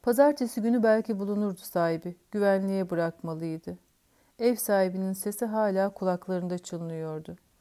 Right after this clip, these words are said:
Bu akşam bununla kirayı tamamlayıp ödese, pazartesi günü birinden borç bulurdu nasılsa. Hem hafta sonu kapalı oluyordu ofis, kimse sormazdı parayı. Pazartesi günü teslim ederdi.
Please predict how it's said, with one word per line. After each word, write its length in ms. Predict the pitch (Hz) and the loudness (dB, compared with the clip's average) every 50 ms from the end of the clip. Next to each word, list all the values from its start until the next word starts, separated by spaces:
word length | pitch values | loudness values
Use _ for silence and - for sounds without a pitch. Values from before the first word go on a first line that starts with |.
| _ _ _ _ _ _ - - | _ _ _ _ _ _ 0 2
Bu 60 | 247 | 4
akşam 460 | 254 254 254 - - 233 226 220 214 | 4 4 2 2 2 4 4 4 2
bununla 300 | 220 214 226 220 220 220 | 2 2 2 2 2 0
kirayı 420 | 220 - 226 214 214 208 214 208 | 0 0 2 4 4 4 4 2
tamamlayıp 600 | - 220 202 208 208 202 202 202 202 202 196 - | 0 -2 0 0 0 0 0 0 -2 -2 -2 0
ödese, 520 | 196 196 180 202 196 196 - 190 196 214 214 _ _ _ _ _ _ _ _ - | 0 0 2 0 -2 -2 -4 -4 -6 -6 -6 _ _ _ _ _ _ _ _ 0
pazartesi 640 | 254 240 220 247 247 247 247 - 214 - - 208 | 0 2 4 6 4 4 2 0 -6 -4 -2 0
günü 220 | 226 226 226 208 | 0 2 2 2
birinden 480 | 214 220 220 214 214 220 214 214 214 202 | 2 0 2 2 2 2 2 2 2 2
borç 300 | 208 214 208 214 - - | 2 0 0 -2 -8 -8
bulurdu 380 | 208 202 214 214 180 - 175 170 | -4 -2 -2 -2 -2 -4 -6 -6
nasılsa. 560 | 170 165 - - 165 165 - - - - 180 _ _ _ _ _ _ _ _ _ _ | -6 -6 -8 -10 -10 -10 -10 -10 -10 -10 -12 _ _ _ _ _ _ _ _ _ _
Hem 180 | - 277 262 | 0 2 4
hafta 280 | 262 254 247 - - 240 | 4 4 2 2 0 -2
sonu 260 | - - 240 240 240 | 0 2 0 0 0
kapalı 340 | - 233 - - 233 226 240 | 0 -2 2 2 4 6 8
oluyordu 520 | 226 202 180 170 175 175 170 170 170 185 | 6 6 6 4 4 4 4 2 2 0
ofis, 240 | 180 180 - 196 - | -2 -2 -2 -6 -10
kimse 360 | - - 262 247 - - 226 | -6 -4 -4 -4 0 0 0
sormazdı 640 | 214 - - 214 208 202 208 202 196 185 175 180 175 | 0 2 2 2 2 2 2 0 0 -2 -2 -6 -8
parayı. 400 | - - 170 170 170 165 170 185 | -4 -2 -2 0 0 -2 -4 -6
Pazartesi 680 | _ - 240 233 214 226 220 214 220 220 202 - 202 | _ -2 -2 2 4 4 4 4 2 -2 -6 -4 -4
günü 220 | 175 185 196 226 226 | -4 -2 -2 -2 -2
teslim 420 | - 226 220 208 - - 214 202 | -2 -2 -2 -2 -2 -4 -2 -2
ederdi. 580 | 190 180 170 175 170 170 170 165 - 180 180 | -2 -2 -2 -2 -2 -2 -2 -4 -6 -10 -12